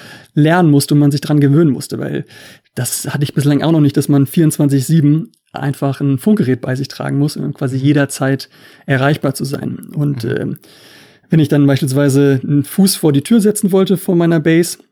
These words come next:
Speaker 1: dann konnte ich das nicht einfach so machen, wie jetzt hier in Hamburg, ich mach die Haustür auf und gehe raus. Und erstmal hab ich da, haben wir Wärter vor Ort, die, ähm, vierundzwanzig Stunden am Tag, äh, einfach vor Ort sind,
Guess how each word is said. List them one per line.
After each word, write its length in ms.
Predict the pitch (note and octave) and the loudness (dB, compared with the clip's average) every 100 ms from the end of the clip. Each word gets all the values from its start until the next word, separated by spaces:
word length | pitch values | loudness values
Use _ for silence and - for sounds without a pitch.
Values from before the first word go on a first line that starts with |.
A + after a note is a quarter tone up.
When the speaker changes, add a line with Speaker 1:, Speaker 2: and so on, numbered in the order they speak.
| _ _ _ - | _ _ _ -6
Speaker 1:
dann 180 | C#3+ | -6
konnte 200 | C#3 E3+ | 0 0
ich 60 | E3+ | 2
das 100 | C#3+ | 2
nicht 80 | C#3+ | 2
einfach 160 | C3+ C3+ | 0 0
so 100 | C#3 | 0
machen, 300 | D#3 D#3 C3+ | 2 2 2
wie 100 | C3+ | 0
jetzt 180 | C3+ | 0
hier 80 | - | 0
in 60 | C#3 | 2
Hamburg, 220 | D3+ C#3+ | 2 2
ich 240 | C3+ - | 0 -4
mach 160 | - C#3 | -10 -8
die 120 | - | -2
Haustür 280 | C#3+ C3+ D#3 | -2 0 0
auf 160 | C#3+ C#3+ | 0 0
und 80 | |
gehe 140 | C3 C3 | -2 -2
raus. 320 | C#3 F#3 - _ _ _ _ | 0 -2 -4 _ _ _ _
Und 100 | C3+ | -6
erstmal 280 | C3+ D3 C3 | -2 0 0
hab 120 | C3 | -2
ich 120 | B2 | -4
da, 200 | C#3+ B2+ - - - - | -4 -4 -6 -16 -20 -10
haben 100 | - | 0
wir 160 | C3 B2+ | 2 2
Wärter 480 | G3 G#3 F#3 F3 E3 | 0 0 -2 -2 -6
vor 220 | - D#3+ | -6 -4
Ort, 400 | D#3 D#3 D#3 - _ _ | 0 -2 -4 -12 _ _
die, 240 | D3 C#3+ C#3+ | 0 2 2
ähm, 500 | - C3+ C3+ C#3 D3 - - - | 0 0 0 -2 -4 -14 -20 -4
vierundzwanzig 680 | D#3+ C#3+ - C#3 - B2+ - | 0 0 0 -2 -2 -8 -8
Stunden 340 | - D3+ C#3+ | -2 -2 0
am 140 | C#3 | -2
Tag, 280 | - C#3 C3+ - - - - _ | 0 -4 -4 -12 -20 -20 -20 _
äh, 280 | A#3 C#3+ C#3+ | -8 -4 -2
einfach 280 | - - - | -4 -6 -10
vor 200 | - G#3 | -8 -4
Ort 160 | G#3+ | -4
sind, 300 | - G3 - | -2 -4 -4